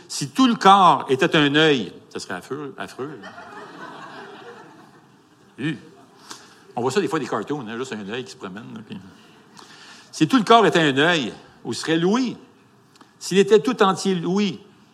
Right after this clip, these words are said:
où serait l'odorat ? En fait, Dieu a placé chacun des organes dans le corps comme il l'a voulu. »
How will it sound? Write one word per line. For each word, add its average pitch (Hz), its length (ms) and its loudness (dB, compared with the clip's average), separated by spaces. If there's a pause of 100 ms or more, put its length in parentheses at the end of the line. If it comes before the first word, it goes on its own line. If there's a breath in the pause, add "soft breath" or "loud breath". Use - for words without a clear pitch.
(140)
où 110 60 -8
serait 135 240 -2
l'odorat ? 180 640 2 (100)
En 110 120 -2
fait, 156 180 -2
Dieu 160 400 4
a 170 60 4
placé 151 400 0
chacun 196 420 0
des 135 260 -2
organes 123 540 -2 (300 loud breath)
dans 123 160 4
le 143 100 4
corps 120 380 0
comme 123 360 -2
il 101 180 -6
l'a 117 260 -4 (100)
voulu. » 98 500 -12